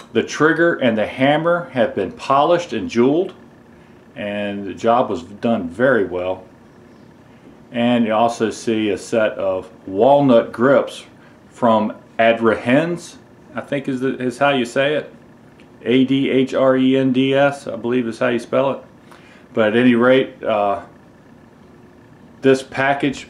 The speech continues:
all put together there is just an absolutely outstanding looking firearm. So, Brothers Keepers, this would be my choice today.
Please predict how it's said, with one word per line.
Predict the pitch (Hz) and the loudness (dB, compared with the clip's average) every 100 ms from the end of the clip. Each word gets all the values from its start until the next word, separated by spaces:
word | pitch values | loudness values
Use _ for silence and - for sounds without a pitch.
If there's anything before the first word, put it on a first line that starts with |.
| - | -2
all | 123 127 | 2 2
put | 127 139 | 2 -2
together | 135 113 117 123 117 | -2 -2 0 0 -2
there | 123 123 120 | -2 0 -2
is | 98 87 | -4 -8
just | - 117 - | -4 -4 -4
an | - - | -10 -8
absolutely | 120 120 127 104 107 110 107 95 - | -6 -6 -6 -8 -6 -6 -6 -6 -4
outstanding | 113 - - - - 123 101 87 87 | -4 -4 -8 -8 -2 0 -2 -4 -8
looking | 101 101 98 | -8 -6 -10
firearm. | 90 113 98 95 85 82 78 - - - - - - - - - - - - - - - | -6 -4 -2 -4 -8 -12 -16 -20 -20 -20 -20 -20 -20 -20 -20 -20 -20 -20 -20 -20 -20 -20
So, | - - 120 113 104 | -14 0 4 4 4
Brothers | 127 165 156 | 2 2 0
Keepers, | - 185 202 220 214 - - - - - - - | 2 2 4 2 0 -6 -16 -20 -20 -20 -20 -20
this | - 151 - | 0 0 2
would | 139 | 2
be | 117 147 | 4 4
my | 139 131 | 4 2
choice | - 156 160 - | 2 2 2 2
today. | 123 135 156 123 131 | 2 4 4 4 2